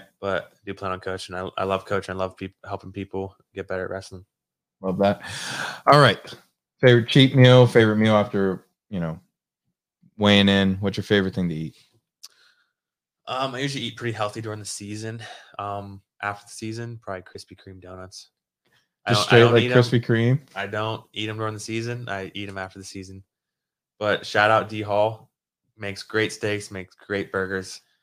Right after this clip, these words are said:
Speaker 1: If he
Speaker 2: Thank you,
Speaker 1: asks you to
Speaker 2: buddy.
Speaker 1: be on the podcast, do it, 'cause he'll make you a great meal.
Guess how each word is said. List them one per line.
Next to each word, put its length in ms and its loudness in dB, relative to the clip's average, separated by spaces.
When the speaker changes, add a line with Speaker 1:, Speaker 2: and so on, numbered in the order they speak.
Speaker 1:
If 160 -12
he 140 -20
Speaker 2:
Thank 100 4
you, 60 8
Speaker 1:
asks 140 2
you 40 -6
to 60 -4
Speaker 2:
buddy. 20 -6
Speaker 1:
be 80 -2
on 60 -2
the 80 -6
podcast, 600 -2
do 140 -4
it, 140 -4
'cause 160 -12
he'll 100 -8
make 200 -12
you 80 -12
a 20 -18
great 280 -8
meal. 240 -18